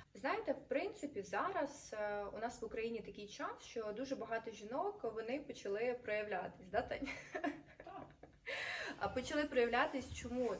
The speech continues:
Speaker 1: Тому що, м, у нас дуже популярні різні експерти, різні психологи. Нам починають про-, промивати мізки правильністю, так? І ми починаємо її застосовувати у житті.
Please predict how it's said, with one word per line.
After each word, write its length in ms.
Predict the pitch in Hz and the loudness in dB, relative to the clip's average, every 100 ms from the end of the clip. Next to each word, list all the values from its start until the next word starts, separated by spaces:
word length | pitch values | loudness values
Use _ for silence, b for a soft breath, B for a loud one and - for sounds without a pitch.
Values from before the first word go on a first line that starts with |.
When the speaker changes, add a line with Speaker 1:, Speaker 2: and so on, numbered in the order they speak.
| 180 | -2
Speaker 1:
Тому 280 | 196 226 | -4 -2
що, 520 | 269 - - 233 233 226 B B B - | -2 -4 0 2 4 2 B B B -10
м, 640 | 202 208 208 214 214 214 208 196 | -6 -4 -4 -6 -6 -4 -4 2
у 20 | |
нас 220 | 233 254 | 4 4
дуже 200 | 233 240 | 4 2
популярні 880 | 233 208 226 226 226 220 208 208 196 | 0 -2 4 6 6 4 -2 -2 -2
різні 320 | 220 240 233 233 | -2 -2 -2 0
експерти, 1160 | 254 - - 196 190 - - 190 185 180 180 208 | -2 -2 0 2 2 -2 -2 2 4 2 2 0
різні 280 | 233 254 | -2 0
психологи. 960 | 240 - 247 247 208 190 190 196 190 190 - B - | -2 -2 -4 2 4 4 4 0 -2 -2 -6 B 2
Нам 200 | 240 269 | 4 4
починають 560 | 262 - 247 240 226 | 0 2 4 4 4
про-, 300 | - 214 208 | 0 4 4
промивати 720 | 196 208 214 226 226 220 - | 4 -2 -2 2 2 2 0
мізки 540 | 196 208 240 240 - 180 | -2 -2 -2 -4 -4 -8
правильністю, 920 | 180 202 269 359 294 226 202 - 175 | -2 4 6 6 4 0 -4 -6 -8
так? 420 | 170 202 277 - B B B | -2 2 2 -2 B B B
І 160 | - 208 | -8 -6
ми 220 | 214 311 | 0 0
починаємо 640 | 339 262 - 226 269 277 214 | 0 -6 -2 0 2 2 -2
її 260 | 208 247 | -4 -4
застосовувати 680 | 240 - - - 233 226 220 | -6 -8 -10 0 4 4 4
у 80 | 202 | 0
житті. 540 | 202 208 - 208 175 | 0 -8 -8 -4 -4